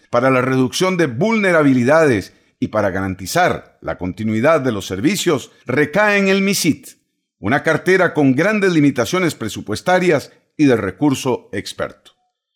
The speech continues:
El señor presidente Rodrigo Chávez decretó estado de emergencia al tiempo que manifestaba la participación de filibusteros,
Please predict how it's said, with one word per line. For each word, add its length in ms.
El 100
señor 260
presidente 540
Rodrigo 400
Chávez 380
decretó 580
estado 400
de 60
emergencia 720
al 220
tiempo 340
que 100
manifestaba 680
la 200
participación 800
de 100
filibusteros, 880